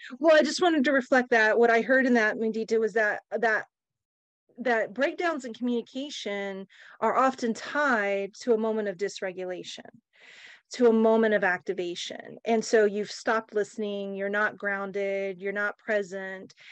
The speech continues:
And in order to be able to come back into a repair conversation,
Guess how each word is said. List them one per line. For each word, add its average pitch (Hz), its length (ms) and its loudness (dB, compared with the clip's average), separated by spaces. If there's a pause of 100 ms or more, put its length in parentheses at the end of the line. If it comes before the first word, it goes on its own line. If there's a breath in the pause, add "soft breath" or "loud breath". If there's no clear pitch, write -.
(200 loud breath)
And 214 560 0
in 220 160 0
order 220 200 4
to 220 60 0
be 214 100 2
able 208 140 0
to 202 80 -2
come 208 280 -10
back 196 280 -4
into 202 500 -8
a 185 80 -4
repair 185 440 -4
conversation, 190 1000 -8